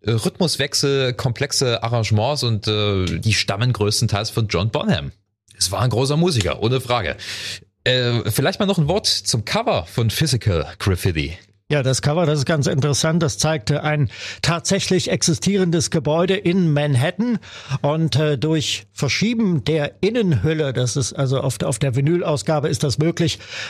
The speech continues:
Speaker 2: da sieht man dann verschiedene Personen, wie zum Beispiel Buzz Aldrin, den,
Speaker 1: Ja.
Speaker 2: äh, Apollo-Astronauten,
Speaker 1: Ja.
Speaker 2: Lee Harvey Oswald, den Kennedy-Attentäter oder eben halt auch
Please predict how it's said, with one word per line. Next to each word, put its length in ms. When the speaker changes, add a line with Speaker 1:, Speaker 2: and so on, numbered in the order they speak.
Speaker 2:
da 200
sieht 220
man 160
dann 180
verschiedene 580
Personen, 720
wie 100
zum 160
Beispiel 440
Buzz 300
Aldrin, 760
den, 320
Speaker 1:
Ja. 320
Speaker 2:
äh, 40
Apollo-Astronauten, 1160
Speaker 1:
Ja. 80
Speaker 2:
Lee 180
Harvey 320
Oswald, 460
den 180
Kennedy-Attentäter 1200
oder 220
eben 200
halt 200
auch 220